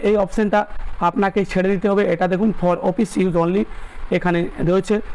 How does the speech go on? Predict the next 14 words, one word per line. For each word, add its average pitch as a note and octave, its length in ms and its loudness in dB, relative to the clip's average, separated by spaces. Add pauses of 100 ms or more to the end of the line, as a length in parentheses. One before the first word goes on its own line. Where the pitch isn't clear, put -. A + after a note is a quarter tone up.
(140)
তারপরে F3 340 2
আপনাকে F3+ 300 0
এই F#3 80 2
যে F3 140 2
বি F#3 60 0 (100)
অপশনটাতে F3+ 420 0
দেখুন, G3 180 0 (460)
এখানে E3+ 260 0
যে E3+ 60 2 (100)
business F#3+ 300 0 (180)
information, F3+ 480 0 (560)
আপনার F3+ 200 0 (120)
বিজনেসের F#3+ 420 2 (100)
সমস্ত F3+ 260 0